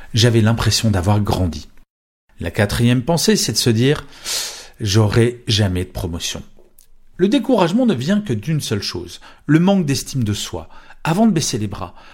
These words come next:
posez-vous une simple question. Pourquoi ne pourriez-vous pas réaliser vos rêves ?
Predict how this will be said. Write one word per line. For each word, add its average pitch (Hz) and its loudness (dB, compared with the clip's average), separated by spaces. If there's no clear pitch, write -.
posez-vous 214 2
une 135 0
simple 151 -2
question. - -8
Pourquoi 120 0
ne 127 2
pourriez-vous 143 -2
pas 95 -4
réaliser 107 -2
vos 92 -4
rêves ? 85 -10